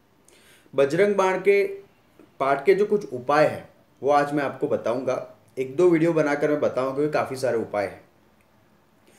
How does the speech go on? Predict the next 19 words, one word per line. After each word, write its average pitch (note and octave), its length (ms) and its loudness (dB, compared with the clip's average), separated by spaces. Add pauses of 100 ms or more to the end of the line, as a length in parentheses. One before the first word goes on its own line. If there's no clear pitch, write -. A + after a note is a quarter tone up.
(360)
अगर G#3+ 300 6
किसी F#3 280 0
भी A3 140 0
व्यक्ति G3+ 360 0
की G#3+ 440 -6 (1040)
विवाह C#3+ 440 4
में A3 120 2
समस्या C#3 460 0
आ G2 80 -2
रही F#2 140 -6
हो, F2+ 80 -14 (920)
विवाह C3 480 0
में F#3 300 0
अड़चनें D3+ 440 0
आ B2 120 0
रही F#2 180 -4
हो, - 60 -16 (1160)
तो G#3 100 12
उसको A3 400 8